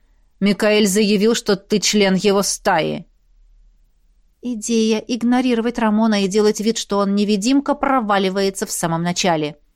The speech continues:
Мои глаза расширяются, а не посмотреть на виновника всех моих несчастий просто невозможно. "То есть твой брат оказался еще большим, Эсдеринос?" Вкратчиво интересуюсь я.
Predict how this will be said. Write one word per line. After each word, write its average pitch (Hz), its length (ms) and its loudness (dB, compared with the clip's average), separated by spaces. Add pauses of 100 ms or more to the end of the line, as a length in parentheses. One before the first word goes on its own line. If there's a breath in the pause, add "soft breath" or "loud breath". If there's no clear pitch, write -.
(800)
Мои 190 280 0
глаза 202 440 2
расширяются, 214 880 0 (840 loud breath)
а 240 140 2
не 233 180 6
посмотреть 233 580 0
на 220 100 4
виновника 202 560 0
всех - 280 -2
моих 196 300 0
несчастий 208 600 -2
просто - 380 -8
невозможно. 170 720 -10 (840)
"То - 80 -8
есть 214 260 -6
твой 262 220 0
брат 262 300 0
оказался 233 500 0
еще 247 320 2
большим, 277 500 2
Эсдеринос?" 311 760 4 (920)
Вкратчиво 196 640 -4
интересуюсь 196 720 -2
я. 175 320 -2